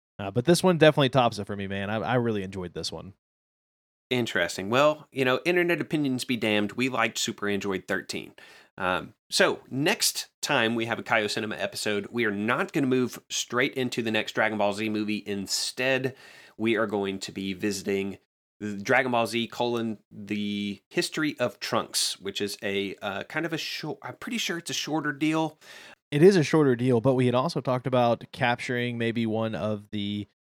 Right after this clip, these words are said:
Speaker 1: live action renditions that, like, some of the YouTubers have done of this. There are a few out there, so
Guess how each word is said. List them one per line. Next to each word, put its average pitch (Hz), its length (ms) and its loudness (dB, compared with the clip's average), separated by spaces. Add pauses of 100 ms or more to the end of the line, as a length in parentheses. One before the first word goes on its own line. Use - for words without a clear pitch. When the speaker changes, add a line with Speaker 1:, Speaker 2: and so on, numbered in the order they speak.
Speaker 1:
live 120 260 6
action 113 480 0
renditions 110 640 -4
that, 98 280 -2
like, 104 200 -4
some 120 140 -4
of 101 80 -10
the 101 180 -2
YouTubers 113 300 0
have 90 120 -6
done 98 200 -4
of 87 160 -10
this. 92 180 -4
There 120 220 2
are 123 40 4
a 117 40 2
few 147 240 0
out 135 220 2
there, 101 200 0
so 98 320 -2